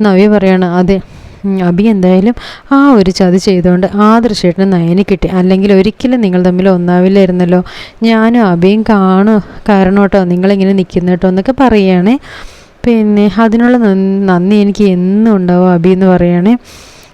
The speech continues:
അപ്പോൾ നമ്മുടെ, ആ, ആദർശം ബാക്കി എല്ലാവരും ഇതിങ്ങനെ കേട്ടോണ്ട് നിൽക്കുകയാണ്. അപ്പോൾ നല്ല കാര്യങ്ങൾ കൊള്ളില്ല എന്ന് പറയാനായിട്ട് പറ്റില്ല. അതുകൊണ്ട് ഞാൻ നോക്കിയിട്ട് അഭിപ്രായം പറയാമെന്ന് പറയുകയാണ്. ഒത്തിരി സൂപ്പറായിട്ടുണ്ട്, ഒത്തിരി നന്നായിട്ടുണ്ടെന്ന് പറയുകയാണ്.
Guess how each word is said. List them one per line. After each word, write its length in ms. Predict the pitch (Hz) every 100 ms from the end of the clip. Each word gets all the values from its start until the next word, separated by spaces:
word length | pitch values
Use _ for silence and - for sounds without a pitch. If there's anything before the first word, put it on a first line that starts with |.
| - 208
അപ്പോൾ 340 | 185 220 247 - - - - - - _ _ _ - 170 160
നമ്മുടെ, 520 | 190 190 190 196 185 - - - - 214
ആ, 60 | 202 190 196 170
ആദർശം 600 | 196 202 208 202 269 214
ബാക്കി 260 | 185 180
എല്ലാവരും 380 | 220 202 196 196
ഇതിങ്ങനെ 380 | 208 190 190 208
കേട്ടോണ്ട് 560 | 208 180 175 196 202 202
നിൽക്കുകയാണ്. 640 | 185 - 202 185 185 233 269 - - - -
അപ്പോൾ 180 | 220 247
നല്ല 400 | 233 208 208 262
കാര്യങ്ങൾ 440 | 254 196 190 196 214
കൊള്ളില്ല 480 | 226 196 190 190
എന്ന് 140 | 202 233
പറയാനായിട്ട് 760 | 220 185 185 185 185 175 226 214 - - -
പറ്റില്ല. 480 | 214 - 185 180 185
അതുകൊണ്ട് 340 | 208 208 202
ഞാൻ 400 | 202 190 202 214
നോക്കിയിട്ട് 400 | 208 180 190 208
അഭിപ്രായം 500 | 226 185 185 185 202
പറയാമെന്ന് 340 | 208 190 180 190
പറയുകയാണ്. 460 | 190 175 175 214 226 - - - -
ഒത്തിരി 480 | 190 - _ - 269
സൂപ്പറായിട്ടുണ്ട്, 640 | - 220 - 196 196 175
ഒത്തിരി 380 | 175 - - 247
നന്നായിട്ടുണ്ടെന്ന് 760 | 240 180 170 185 196 208 190 185
പറയുകയാണ്. 500 | 180 175 175 190